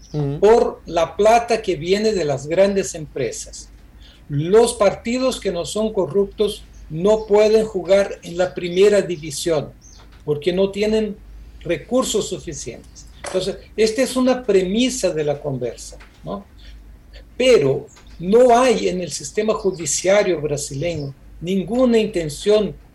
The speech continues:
Speaker 2: de combatir la corrupción, porque si así lo hicieran, de hecho, derrumbarían el sistema político
Speaker 1: Mm.
Speaker 2: brasileño.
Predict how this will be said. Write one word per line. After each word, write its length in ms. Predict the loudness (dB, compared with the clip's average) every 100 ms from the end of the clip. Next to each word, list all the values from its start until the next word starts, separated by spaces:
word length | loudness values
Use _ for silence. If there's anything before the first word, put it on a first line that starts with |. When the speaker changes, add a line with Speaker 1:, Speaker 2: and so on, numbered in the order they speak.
| -4
Speaker 2:
de 200 | -2 2
combatir 680 | 2 2 0 0 -2 0 0
la 180 | 0
corrupción, 640 | -2 -4 -6 -6 -4 -4 -6 -18 -20 -20 -20 -10
porque 260 | -8 -6 -4
si 140 | -2
así 240 | -2 -2 -2
lo 100 | -2
hicieran, 540 | 0 4 4 4 2
de 260 | 2 4 4
hecho, 380 | 0 -8 -8 -12 -20 -20 -20 -14
derrumbarían 1160 | 2 2 4 4 4 4 4 4 2 4 2 -2 -10
el 120 | -8
sistema 480 | -8 -6 -4 -2 -4
político 540 | -6 -6 -8 -6 -2
Speaker 1:
Mm. 80 | -2
Speaker 2:
brasileño. 480 | -2 -6 -10 -12